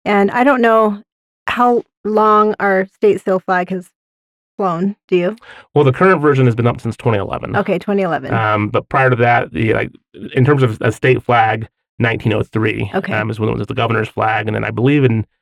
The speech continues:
Speaker 2: um, I get the dates mixed up. It was either nineteen eleven or nineteen thirteen that the legislature took it and adopted the governor's flag as the state
Speaker 1: As the
Speaker 2: flag.
Speaker 1: state flag. Okay. But
Speaker 2: Yes.
Speaker 1: basically the same kind of flag.
Speaker 2: Pretty close.
Speaker 1: It, it hasn't really changed too much,
Speaker 2: Since about
Speaker 1: has it?
Speaker 2: nineteen thirteen,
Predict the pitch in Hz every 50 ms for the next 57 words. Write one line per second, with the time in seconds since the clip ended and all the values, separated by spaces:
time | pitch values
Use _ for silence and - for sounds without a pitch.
0 | _ _ _ _ _ _ - - 101 98 101 113 120 160 143 127 123 120 113 -
1 | - 95 - - - 107 107 - 117 110 131 123 117 107 117 127 131 - 143 127
2 | 120 110 113 113 120 110 104 107 113 110 - - 113 104 101 - 107 110 107 -
3 | - - 104 110 110 107 113 113 - - 110 110 110 110 110 - 113 117 110 110
4 | - 113 110 104 - 110 110 110 - - - 131 127 - 113 - - 123 - 233
5 | - 113 - - 123 - 110 110 120 - - 123 120 117 110 110 - - 113 110
6 | 107 107 - 117 110 107 107 101 - 101 - - 107 - - 185 170 104 98 -
7 | - - - 180 - 175 165 165 180 - - 160 - - - 190 262 254 233 233
8 | 269 262 - 269 - 233 214 208 190 208 196 - - 214 202 202 196 190 196 -
9 | _ _ _ _ _ _ - - - 196 185 170 170 - - 147 98 98 131 185
10 | 202 175 135 - 113 104 101 - 233 - 233 226 208 226 214 202 208 - 151 175
11 | 165 180 - - 180 160 - - - - 143 135 127 135 - - 143 135 127 120
12 | 123 120 120 - 127 113 104 104 104 101 - - 101 98 101 101